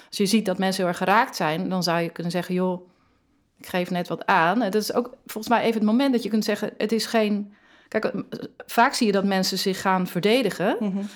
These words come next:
Speaker 1: Ik heb altijd geleerd, als je gaat verdedigen, heb je een aanval waargenomen.
Speaker 2: Mhm.
Speaker 1: Eh, en dat helpt natuurlijk als ik tegen jou zeg, "Joh, of, joh, het, eh,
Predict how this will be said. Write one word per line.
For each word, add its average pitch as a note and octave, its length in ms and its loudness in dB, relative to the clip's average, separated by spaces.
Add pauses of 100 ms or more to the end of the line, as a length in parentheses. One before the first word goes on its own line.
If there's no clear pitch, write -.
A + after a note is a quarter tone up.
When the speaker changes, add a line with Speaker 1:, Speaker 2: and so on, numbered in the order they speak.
(160)
Speaker 1:
Ik F#3+ 100 -8
heb - 20 -18
altijd F#3 240 -2
geleerd, G3 220 -2
als F#3 80 -2
je - 60 -10
gaat - 140 -4
verdedigen, F#3+ 300 -2
heb - 120 -4
je F#3 80 -6
een - 60 -2
aanval G#3 280 0
waargenomen. F3+ 800 0
Speaker 2:
Mhm. G#3 280 -4 (440)
Speaker 1:
Eh, F3+ 420 0
en A3 60 4
dat G#3 100 0
helpt A#3+ 200 2
natuurlijk - 360 -2
als G3 220 0
ik G3 200 -6
tegen F#3+ 200 -4
jou F#3+ 120 0
zeg, F#3+ 120 -6
"Joh, G3 220 0
of, - 180 -12 (140)
joh, F#3 320 -4
het, - 180 -10 (200)
eh, - 100 -18